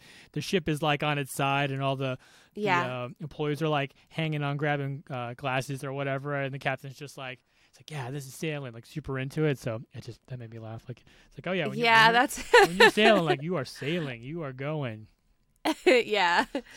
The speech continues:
Speaker 1: So.
Speaker 2: And that's a good day, but I
Speaker 1: Yeah.
Speaker 2: think I would have freaked out if I had that as a second day. I was gl-, grateful that, like, it was presented as normal and it
Speaker 1: Mm.
Speaker 2: was my first experience, you
Speaker 1: Yeah,
Speaker 2: know?
Speaker 1: yeah, definitely. Um,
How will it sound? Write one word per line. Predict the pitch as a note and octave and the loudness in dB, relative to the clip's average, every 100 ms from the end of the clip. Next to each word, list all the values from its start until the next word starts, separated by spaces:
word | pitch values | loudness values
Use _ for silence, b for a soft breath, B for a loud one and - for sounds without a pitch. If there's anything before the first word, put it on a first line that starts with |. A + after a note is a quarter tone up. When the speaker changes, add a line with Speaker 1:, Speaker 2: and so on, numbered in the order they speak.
| B | B
Speaker 1:
So. | C3 A#2 A2+ | -14 -14 -4
Speaker 2:
And | C4+ C4 | -2 4
that's | C#4+ - | 4 4
a | G#4 | -2
good | A#3 B3+ F4 | 0 0 0
day, | B3 F#3+ F3+ F3 | 2 2 2 0
but | F3 F3+ | 0 0
I | F#3+ | 0
Speaker 1:
Yeah. | A2 | -2
Speaker 2:
think | A#3+ A#3 | -4 0
I | G#3 | 2
would | G3 | 2
have | F3+ | -2
freaked | - F#3 F3+ - | -4 -6 -4 2
out | F#3 F3 | 4 4
if | F3 | 0
I | D#3+ | -2
had | E3+ E3 | 0 -2
that | D#3+ D#3 | -2 -4
as | D3+ - | -8 -12
a | D3 | -18
second | - - D#3+ D#3 C#3 | -12 -10 -8 -10 -10
day. | C#3+ C#3+ C#3+ | -10 -10 -4
I | F3+ | 0
was | G3+ F#3 | 0 0
gl-, | - F#3+ | -8 -6
grateful | G#3+ G#3+ - F3 D#3+ | 0 0 0 -6 -4
that, | D3+ D3 D#3 | -4 -4 -4
like, | D3+ C#3+ - b b b b b _ _ _ _ | -6 -8 -14 b b b b b _ _ _ _
it | G3 F#3 | -2 2
was | G3 F#3+ | 0 -2
presented | - B3+ F3 G#3 A3 A#3 | -2 -2 0 0 0 0
as | G3+ F3 | 0 0
normal | F3+ F3+ F#3 G#3 A3 A#3+ | 0 0 0 0 0 0
and | A#3+ F#3 | -2 -4
it | E3+ | -4
Speaker 1:
Mm. | |
Speaker 2:
was | E3+ E3+ | -4 -6
my | D#3+ | -8
first | - D#3+ D3 - | -6 -8 -8 -12
experience, | - - B2+ D2 G#1+ - - C3+ | -14 -12 -12 -14 -18 -16 -10 -8
you | |
Speaker 1:
Yeah, | B2+ A2 | -8 -8
Speaker 2:
know? | D#3 D#3 | -10 -10
Speaker 1:
yeah, | C3+ A2 - _ | -12 -14 -18 _
definitely. | B2 - A#2 A2+ A2+ A2+ _ B B B B B B B B | -18 -16 -18 -18 -18 -20 _ B B B B B B B B
Um, | D#3+ D#3 C3+ | -6 -4 -6